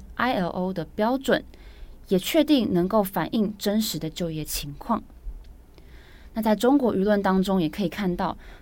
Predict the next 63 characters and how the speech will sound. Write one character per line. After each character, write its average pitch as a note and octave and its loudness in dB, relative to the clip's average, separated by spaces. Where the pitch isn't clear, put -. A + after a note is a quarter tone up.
中 E4+ 4
国 B3+ 0
在 G#3 2
统 D#3+ -6
计 G#3+ -2
定 G#3 0
义 G3+ 0
上 F#3+ 0
的 E3+ -2
标 G3+ 0
准 G#3+ -2
让 F3 -2
人 D#3+ 0
没 E3+ -2
有 G3 2
办 F#3 0
法 C#3+ -10
接 F#3 -4
受。 G3+ -2
很 A3 2
多 D#4+ 6
网 E4 8
友 C#4+ 8
就 G#3 0
认 A#3+ 2
为 E3+ 2
说， F3+ -4
如 G#3 -2
果 C4 2
一 D4+ 2
个 A#3+ 4
星 A3+ 0
期 D#3+ -2
只 D#3+ -8
要 E3 0
工 G#3 0
作 G#3+ -4
一 D#4+ 0
个 C#4 2
小 D#3 -2
时 D3+ -4
就 B3 -2
不 G3 -4
算 A#3 0
失 A#3 -2
业， B3+ 2
那 E4 4
么 D4+ 10
全 G3+ 2
国 G#3+ -2
很 E3+ -4
快 G3+ 0
就 - -4
没 F3 0
有 F#3+ 2
所 E3 -8
谓 E3 -2
的 D#3+ -8
失 - -4
业 G3 -2
人 D3 -4
口 - -6
了。 - -10